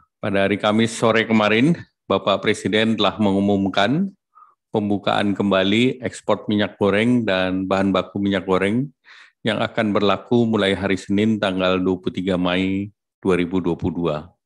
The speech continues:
Sebagaimana kita ketahui bersama, sebelum pemerintah menerbitkan aturan larangan sementara ekspor minyak goreng dan bahan baku minyak goreng, melalui Peraturan Menteri Perdagangan Nomor dua puluh dua Tahun dua ribu dua puluh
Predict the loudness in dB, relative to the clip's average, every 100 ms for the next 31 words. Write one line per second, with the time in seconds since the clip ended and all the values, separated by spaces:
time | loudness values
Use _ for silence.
0 | _ _ _ -20 -20 _ _ -10 -4 -2
1 | 0 0 0 -2 -2 -2 0 2 2 0
2 | -4 -2 0 0 0 -4 -10 -4 -2 0
3 | -2 0 0 0 -2 -4 -10 -20 _ _
4 | _ _ _ -2 0 -2 -2 -4 -4 -6
5 | -4 -2 0 0 0 0 -2 -2 -2 -4
6 | -4 -2 0 0 0 -6 -4 -4 -2 -2
7 | -2 0 0 0 0 0 0 -2 0 0
8 | 0 -2 -2 -2 -2 -2 -2 0 0 -2
9 | -6 _ _ -20 -20 _ -2 0 2 2
10 | 0 0 0 2 0 0 0 0 -2 -2
11 | -2 0 0 0 0 0 0 -2 0 -2
12 | 0 0 0 0 0 0 2 2 0 0
13 | 0 0 0 -2